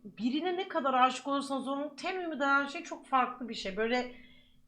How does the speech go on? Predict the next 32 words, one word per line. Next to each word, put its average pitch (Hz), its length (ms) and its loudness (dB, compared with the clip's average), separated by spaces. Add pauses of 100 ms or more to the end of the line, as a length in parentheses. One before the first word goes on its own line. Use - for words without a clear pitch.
(100)
e-, 277 400 4
eline 349 500 8
dokunduğunuzda 359 1000 2
bile 311 240 2
böyle 311 240 4
mesela 311 340 0 (360)
olur - 300 12
o. - 280 6 (200)
Birisini 453 460 12
çok 494 220 12
seversiniz, 285 840 12
birisini 339 340 0
aşırı 311 400 2
seversiniz, 277 600 10
aşkından 359 580 4
geberirsiniz. 330 440 0
Böyle 330 160 0
mesela 359 320 4
bir 381 100 -4
kere 392 160 2
el 381 120 4 (100)
ele 415 120 4
tutuşursunuz 233 800 -4 (360)
ya 311 80 4
da 370 120 4
bir 370 80 4
kere 370 180 6
size 370 180 0
sarılma 359 360 2
için 370 180 -4
böyle 381 140 0
bir, - 60 -12